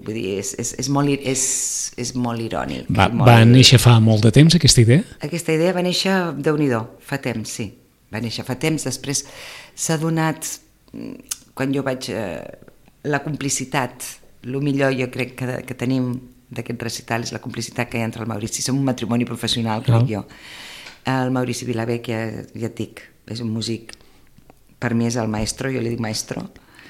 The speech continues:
Speaker 1: eh, toca l'acordió, que és una meravella, una autèntica meravella. I aleshores, de cop, treballar junts és d'aquelles coses que agraeixes que sigui fàcil. És
Speaker 2: Com,
Speaker 1: molt fàcil.
Speaker 2: com veu coincidir?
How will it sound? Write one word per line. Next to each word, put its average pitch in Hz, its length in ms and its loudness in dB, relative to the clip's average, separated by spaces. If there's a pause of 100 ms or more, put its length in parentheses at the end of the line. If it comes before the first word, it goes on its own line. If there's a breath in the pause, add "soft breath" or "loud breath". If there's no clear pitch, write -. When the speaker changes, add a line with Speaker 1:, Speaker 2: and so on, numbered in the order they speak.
(480 soft breath)
Speaker 1:
eh, 123 160 -4
toca 120 260 -6
l'acordió, 107 560 -6
que - 80 -10
és 107 80 -8
una 95 160 -6
meravella, 95 480 -8 (100)
una 101 280 -14
autèntica 110 800 -10
meravella. 110 400 -6
I 127 40 -6
aleshores, 139 420 -6 (920 loud breath)
de 156 260 0
cop, - 320 -4
treballar 156 460 0
junts 190 640 2
és 139 160 -2
d'aquelles 131 320 0
coses 135 420 -4
que - 140 -10
agraeixes 120 800 -4
que - 100 -12
sigui 107 240 -6
fàcil. - 400 -10 (100)
És - 80 -10
Speaker 2:
Com, 147 140 8
Speaker 1:
molt 156 320 6
fàcil. - 380 -6
Speaker 2:
com 151 160 8
veu 151 120 10
coincidir? 127 640 6